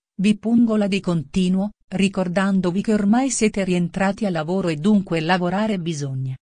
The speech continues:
Non è colpa vostra se vi sentite così spappolati, demotivati, stanchi come se le vacanze non fossero mai nemmeno esistite. In mente solo un pensiero,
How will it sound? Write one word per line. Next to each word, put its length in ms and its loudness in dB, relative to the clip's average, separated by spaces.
Non 200 8
è 100 4
colpa 480 0
vostra 380 0
se 160 -4
vi 120 -2
sentite 600 -2
così 340 0
spappolati, 880 -4
demotivati, 920 0
stanchi 600 0
come 260 0
se 160 -4
le 120 0
vacanze 520 0
non 160 2
fossero 500 -2
mai 220 0
nemmeno 520 0
esistite. 680 -8
In 200 0
mente 400 -2
solo 320 -4
un 140 2
pensiero, 680 -4